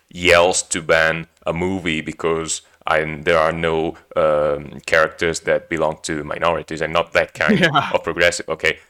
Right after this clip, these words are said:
Speaker 1: I think that's, that's stupid. I mean, you're fighting a right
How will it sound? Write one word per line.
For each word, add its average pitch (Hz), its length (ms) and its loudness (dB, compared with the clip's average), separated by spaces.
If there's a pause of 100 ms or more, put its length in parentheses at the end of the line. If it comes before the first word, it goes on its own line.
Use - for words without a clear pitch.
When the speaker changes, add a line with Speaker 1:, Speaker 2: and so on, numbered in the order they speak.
Speaker 1:
I 90 60 0
think 101 260 -4
that's, - 400 0 (560)
that's - 460 2
stupid. 113 520 -2
I 87 40 -4
mean, 90 160 -2
you're 110 200 2
fighting 117 580 -2
a 85 100 2
right 104 360 2